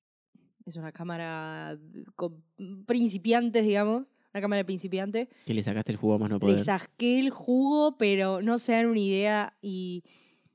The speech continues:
Speaker 1: tipo, la cuidé tanto que <laughs> encima hace una semana se me cayó, no lo puedo creer.
Speaker 2: Con esa cámara trabajaste para River.
Speaker 1: Guau, es verdad, trabajé para River. ¿Qué hice con esa cámara?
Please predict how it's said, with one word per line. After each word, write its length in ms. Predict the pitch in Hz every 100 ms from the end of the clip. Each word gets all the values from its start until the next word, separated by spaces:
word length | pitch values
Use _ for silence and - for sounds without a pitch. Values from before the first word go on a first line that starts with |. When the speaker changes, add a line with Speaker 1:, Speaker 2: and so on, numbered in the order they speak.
| _
Speaker 1:
tipo, 140 | _ 214
la 100 | 214
cuidé 240 | 247 311
tanto 380 | - 339 349 381
que 160 | 254 226
<laughs> 300 | 240 285 330
encima 80 | 440
hace 260 | - 277 269
una 320 | 330 381 392
semana 460 | - 240 285 339
se 220 | 294 240 220
me 180 | 233
cayó, 340 | - 220 - 208
no 80 | 208
lo 100 | 214
puedo 140 | 220 220
creer. 300 | 185 170 -
Speaker 2:
Con 160 | 160
esa 220 | 156 165 143
cámara 300 | 151 175 147
trabajaste 440 | 120 117 143 -
para 180 | 120 104
River. 420 | - 139 101 - _ _ _ _ _ _ _ _ -
Speaker 1:
Guau, 500 | 233 339 381 370 294
es 100 | 311
verdad, 420 | 285 254 262 302 233
trabajé 220 | 202 240
para 180 | 247 202
River. 380 | 208 254 269 262
¿Qué 80 | 262
hice 180 | 226
con 100 | 185
esa 160 | 175 180
cámara? 340 | 170 160 156